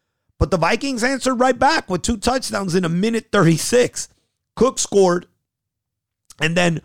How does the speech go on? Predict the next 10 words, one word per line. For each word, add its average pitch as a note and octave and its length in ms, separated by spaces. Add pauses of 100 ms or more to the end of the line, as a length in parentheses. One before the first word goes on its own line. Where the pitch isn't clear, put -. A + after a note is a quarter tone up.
(360)
off G#3 240
a G3 80
fumble A3+ 440
on E3 160
the D#3 80
first G3 440
play, F3+ 560 (400)
Cousins G#3 520
to E3 120
Thielen, A3 600